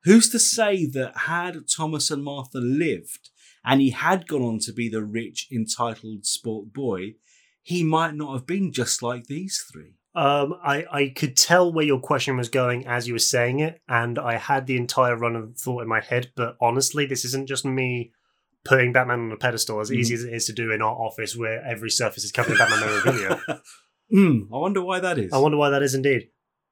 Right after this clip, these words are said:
Speaker 2: Honestly, as likely as it would be for Batman to grow up to become one of those characters, I honestly don't think he would, simply because Thomas Wayne was the inheritor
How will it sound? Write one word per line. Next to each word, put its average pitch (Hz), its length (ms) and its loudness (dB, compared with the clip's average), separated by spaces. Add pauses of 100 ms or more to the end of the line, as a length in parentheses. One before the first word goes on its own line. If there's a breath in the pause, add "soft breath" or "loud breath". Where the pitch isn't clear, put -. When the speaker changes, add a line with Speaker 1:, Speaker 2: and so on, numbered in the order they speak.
(100)
Speaker 2:
Honestly, 160 840 4
as 127 380 2 (160)
likely 170 600 8
as 156 220 -2
it 156 100 -4
would 143 360 -2
be 135 280 -2
for 165 440 4
Batman 143 380 2 (160)
to 131 260 -2
grow 127 280 6
up 123 120 0
to - 80 0
become 131 340 2
one 127 80 0
of 120 60 0
those 117 160 0
characters, 120 360 4
I 120 200 0
honestly 123 260 0
don't 120 220 -4
think 120 140 -4
he 113 100 -12
would, 113 260 -4
simply 139 400 0
because 131 800 0 (200)
Thomas 147 400 2
Wayne 135 520 -2
was 143 340 2
the 151 160 0
inheritor 139 580 0